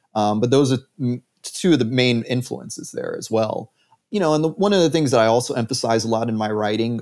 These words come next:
are what we call externalities of cost. Um, you know, in, in this country, we don't really regulate pollution very well. Um,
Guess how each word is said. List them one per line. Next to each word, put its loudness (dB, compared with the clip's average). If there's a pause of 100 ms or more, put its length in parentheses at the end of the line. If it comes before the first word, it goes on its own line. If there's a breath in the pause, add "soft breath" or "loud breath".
are -4
what -2
we -6
call -4
externalities -4
of -14
cost. -2 (360)
Um, -6
you -10
know, -6
in, -4 (300)
in -8
this -2
country, -4
we 0
don't -6
really 0
regulate 0
pollution -4
very 2
well. 2 (260)
Um, 0